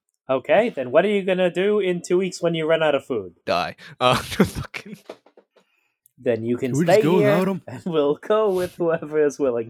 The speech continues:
Speaker 1: to. Have fun with your dying city.
Speaker 2: No! <laughs> That wasn't incorrect, though, but yeah.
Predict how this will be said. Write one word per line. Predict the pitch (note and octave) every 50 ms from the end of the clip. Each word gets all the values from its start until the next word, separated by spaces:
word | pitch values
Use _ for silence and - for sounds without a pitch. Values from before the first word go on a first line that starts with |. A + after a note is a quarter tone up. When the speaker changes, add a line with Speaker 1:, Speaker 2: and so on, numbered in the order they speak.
| -
Speaker 1:
to. | - A2 G#2+ C3 _ _ _ _ _ _ _ _ _ _ _ _
Have | D3 E3 F3 E3+ -
fun | - E3+ E3 D#3+ D#3
with | D3+ C#3+ C#3+ -
your | D3 C3+
dying | B2 B2+ B2 B2+ B2 A#2+ A2+
city. | G#2 - A2+ G2 F#2 F#2 F#2+ - _ _ _ _ _ _ _
Speaker 2:
No! | G3 G3 A3 C#4 C#4+ D#4 D#4+ E4 D4 A#3+ G3+
<laughs> | - D3 - - - - - _ _ _ _ _ _ _ _ _ _ _ _ _ _ _ _ _ - - - - - G3+ - - -
That | D#3 D3+
wasn't | C#3 C3+ A#2+ A#2+ A2 G#2+
incorrect, | G2+ G2+ - G#2 F#2+ G2 - -
though, | A2+ A2 G#2+
but | G#2+ A2 A2 A2 - _
yeah. | - A#2 G#2+ G#2+